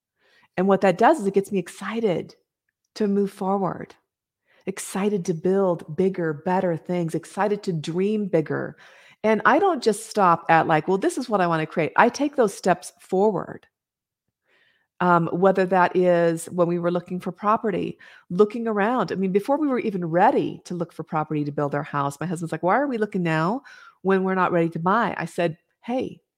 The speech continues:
we're ready to buy when we say we're ready to buy.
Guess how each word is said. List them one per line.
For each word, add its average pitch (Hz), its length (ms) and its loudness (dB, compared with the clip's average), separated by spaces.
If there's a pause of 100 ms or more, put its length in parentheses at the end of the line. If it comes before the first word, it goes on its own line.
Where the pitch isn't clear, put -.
(1200)
we're 269 360 2
ready 240 340 4
to 170 100 2
buy 180 640 2
when 196 220 0
we 202 140 0
say 277 360 2
we're 180 160 4
ready 135 300 2
to 127 120 -4
buy. - 520 -6